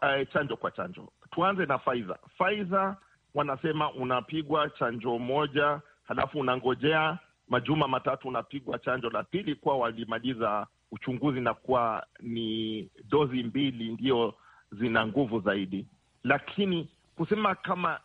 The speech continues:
dozi moja inatosha ni kuwa hawajamaliza uchunguzi. Haya, twende Moderna, inahitaji pia dozi mbili, eh, dozi ya kwanza, halafu mimi mwenyewe tayari nimepata hiyo dozi,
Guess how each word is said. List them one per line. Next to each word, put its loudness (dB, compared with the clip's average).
dozi 0
moja 2
inatosha 0
ni -2
kuwa 2
hawajamaliza 2
uchunguzi. -4
Haya, 4
twende 2
Moderna, 0
inahitaji -2
pia -2
dozi -2
mbili, -4
eh, 4
dozi 2
ya 2
kwanza, 0
halafu -4
mimi 2
mwenyewe 0
tayari 0
nimepata -4
hiyo -2
dozi, 0